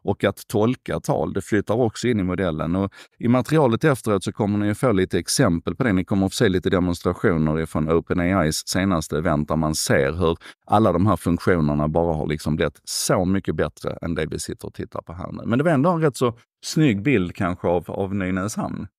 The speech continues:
Eh, modellerna har ju då också i den här verktygslådan fått tillgång till, eh, webben. Så om ni tittar här nu så står, ser ni det står snabbt här, "Searching the web", va? Då, när jag frågar efter nyheter nu så går den ut på nätet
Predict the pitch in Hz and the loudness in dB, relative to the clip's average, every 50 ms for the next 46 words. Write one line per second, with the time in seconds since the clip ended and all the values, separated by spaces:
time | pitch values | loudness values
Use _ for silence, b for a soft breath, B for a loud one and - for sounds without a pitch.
0 | _ _ _ _ _ _ _ - 123 120 127 131 135 131 117 156 185 190 214 220 | _ _ _ _ _ _ _ -6 -2 2 2 2 2 2 2 2 4 4 6 6
1 | 180 156 151 147 156 160 180 208 196 165 156 165 170 151 143 143 - - 123 104 | 6 4 4 4 4 4 4 2 2 2 2 4 4 4 4 2 2 2 2 2
2 | 101 - - 143 147 135 127 113 117 123 131 117 107 104 104 104 - - 113 95 | 2 0 0 0 2 2 2 2 2 2 2 2 2 0 0 0 -2 -2 -4 -4
3 | - - 101 90 90 87 92 92 95 - - 101 - - 123 110 107 120 117 107 | -4 -2 0 0 0 0 0 -2 -2 -2 -4 -6 -4 0 0 2 2 2 0 0
4 | 110 95 87 92 - - 123 101 85 80 82 - - - 92 85 82 82 78 80 | 0 0 0 -2 -4 -4 -2 -2 -2 -2 -4 -6 -6 -6 -6 -4 -4 -4 -4 -4
5 | 78 - - 82 87 113 175 226 156 101 80 78 82 82 90 95 - _ _ _ | -6 -8 -10 -10 -4 0 0 0 2 0 -2 -2 -2 -4 -6 -8 -10 _ _ _
6 | _ _ _ _ _ _ - - - 131 127 113 131 135 139 139 - 165 156 147 | _ _ _ _ _ _ -4 0 2 2 2 2 2 2 0 0 2 0 0 2
7 | - 135 143 175 156 135 131 120 110 - 107 - - 135 120 107 104 98 - - | 2 2 4 4 4 4 2 2 0 -2 -4 -2 0 2 2 2 0 0 0 0
8 | 143 113 104 101 101 101 - - 123 104 - - 120 101 95 - 120 98 85 - | 2 2 2 2 0 0 2 2 0 0 2 0 0 0 0 0 -2 -2 -2 0
9 | - - 110 104 - - - 98 98 95 98 107 147 143 92 82 78 - 80 76 | 2 2 2 2 0 -2 -2 -2 0 0 0 2 2 2 2 0 -2 -6 -10 -6
10 | - 90 107 104 - - 110 117 123 120 113 - - - 135 123 135 143 135 127 | 0 2 2 2 2 2 0 0 0 0 -2 -2 -2 -2 0 2 2 0 0 0
11 | 110 98 98 95 95 - - 101 101 101 98 85 110 127 147 147 127 104 98 98 | 0 2 2 0 0 -2 -2 -2 -2 -2 -2 0 0 2 2 4 4 2 2 0
12 | 98 92 90 87 80 - 113 127 131 95 87 - 104 92 104 95 90 87 98 117 | 0 -2 -4 -4 -4 -4 -4 -2 -2 -2 -2 -4 -4 -2 0 0 0 2 0 0
13 | 143 123 98 - - - 98 104 120 107 85 85 - - 82 85 | 0 0 0 -2 -4 -4 -2 0 0 0 0 -2 -4 -4 -4 -4